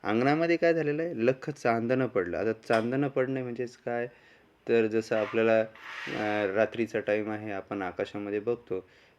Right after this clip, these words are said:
की सुंदर असे आकाशामध्ये, निरभ्र आकाशामध्ये चांदणे चमकताना दिसतात. म्हणजे ते आकाश काय,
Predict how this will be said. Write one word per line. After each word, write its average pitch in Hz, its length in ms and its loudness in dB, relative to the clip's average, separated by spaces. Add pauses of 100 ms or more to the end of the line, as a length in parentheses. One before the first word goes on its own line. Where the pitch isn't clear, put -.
(100)
की 107 280 2 (100)
सुंदर 113 380 0
असे 107 460 0 (400)
आकाशामध्ये, 101 800 0 (680)
निरभ्र 107 340 2
आकाशामध्ये 101 600 -2 (480)
चांदणे 107 400 2
चमकताना 104 520 -2
दिसतात. 90 380 -4 (560)
म्हणजे 147 220 4 (220)
ते 143 60 6
आकाश 127 360 2
काय, 143 260 0